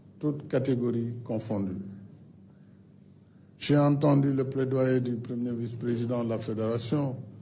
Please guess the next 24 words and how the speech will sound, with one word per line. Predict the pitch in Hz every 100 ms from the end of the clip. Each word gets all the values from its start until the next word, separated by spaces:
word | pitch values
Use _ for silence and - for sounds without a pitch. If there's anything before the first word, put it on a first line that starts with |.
| -
enfin | - 110
du, | 101 104 101 - - - - - -
M. | 120 113
Djibril | 131 139 131
Wade, | 123 156 156 120 - - - - - -
sur | - - 139
le | 131 127
soutien | 127 147 139 151 131
à | 120
apporter | 123 127 117 - 127 123
à | 117
nos | 117
équipes. | 113 120 - 127 - - - - - - - - - - - - - - - -
Nous | 120
allons | 131 131
y | 120
réfléchir | 120 120 113 - 120 123 117
avec | 110 113 117 - - - - -
le |
ministre | 123 123
des | 113
Sports. | 107 - 135 113 98 - - - - - - - - - - - -
Cher | - 196 190
Lionceau, | 180 170 165 180 185 190 190